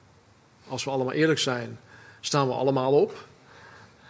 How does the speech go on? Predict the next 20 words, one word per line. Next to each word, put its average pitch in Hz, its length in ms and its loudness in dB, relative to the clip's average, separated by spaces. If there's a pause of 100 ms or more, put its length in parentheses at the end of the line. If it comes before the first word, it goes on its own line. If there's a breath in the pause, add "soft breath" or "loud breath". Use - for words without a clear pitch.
(1200 loud breath)
En 139 80 -4
dan 135 40 0
gaan 135 160 0
we 131 60 0
allemaal 139 320 6
bidden. 175 360 2 (1000 loud breath)
Maar 139 140 -4
ik 131 80 -2
weet 143 240 4
dat 135 120 0
de 127 60 -8
schroom, 135 520 0 (440 loud breath)
eh, 139 240 -10
nog 131 180 -10
steeds 127 300 -2
de 143 80 -6
overhand 127 380 -6
speelt 120 320 -10
bij 117 80 -10
sommigen. 113 480 -10